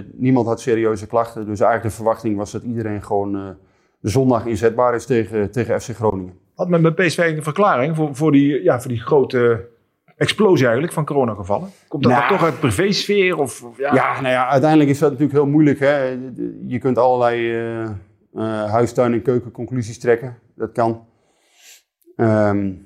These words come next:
Speaker 1: ja, moet je op reis gaan, moet je niet op reis gaan deze periode, hè. Ja,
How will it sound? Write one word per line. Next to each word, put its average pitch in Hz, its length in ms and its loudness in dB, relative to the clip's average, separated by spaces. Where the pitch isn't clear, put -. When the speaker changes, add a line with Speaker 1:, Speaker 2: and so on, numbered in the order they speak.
Speaker 1:
ja, 110 440 0
moet 113 200 -2
je 117 120 2
op 104 100 0
reis 113 260 0
gaan, 113 300 0
moet 104 140 -8
je 117 80 -6
niet 113 140 -2
op 101 80 -2
reis 107 240 0
gaan 101 320 -4
deze 101 260 -6
periode, 101 440 -4
hè. 101 180 -8
Ja, 95 260 -10